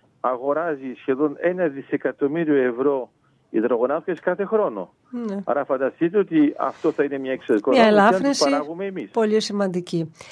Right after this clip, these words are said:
Speaker 2: Ε, θα είμαστε σε επικοινωνία, κύριε Λιγερέ, γιατί οι εξελίξεις είναι μπροστά. Ε,
Speaker 1: Σίγουρα.
Speaker 2: να, να σχολιάσουμε και πάλι οτιδήποτε νεότερο και όποια, ε,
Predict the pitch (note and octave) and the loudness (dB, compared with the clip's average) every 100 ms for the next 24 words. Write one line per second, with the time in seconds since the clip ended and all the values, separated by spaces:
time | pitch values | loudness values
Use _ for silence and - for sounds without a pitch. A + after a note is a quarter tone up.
0 | - - - G3+ G3 G3 F#3+ F#3 F#3 F#3+ | -20 -20 -6 -2 2 2 4 2 2 2
1 | C4+ E4 - B3+ A3 G3+ F3+ G3 F#3 F#3+ | 4 2 2 0 0 0 -2 -2 0 2
2 | G3+ F#3+ G3 F#3 F3+ F3+ F3 G3 C#4+ B3+ | 0 0 -2 0 0 0 2 4 4 4
3 | B3 B3 A#3 G#3 A3 A3+ G#3 G3+ G#3 F#3+ | 2 0 2 2 2 0 -2 0 2 2
4 | F3 F3 - G3 D4 F4 - - - - | 2 0 6 8 8 6 -4 -20 -20 -2
5 | A3 A3 G#3+ G#3+ G3 A#3 A#3+ A#3 - A#3 | 4 8 8 8 6 6 6 2 6 6
6 | A#3 C#4+ C#4 C4 A#3+ G#3+ A3+ B3+ C#4+ C#4+ | 8 8 6 0 2 4 8 8 8 4
7 | - A3+ G#3+ A3+ A#3 B3 A3+ G#3 F#3+ G#3 | 2 2 0 -2 0 0 2 4 6 4
8 | A3+ A#3+ A3+ A3+ G#3+ G#3 A3 G3+ G3 G3+ | 4 2 2 4 2 2 2 4 2 0
9 | F#3 F3 | 0 2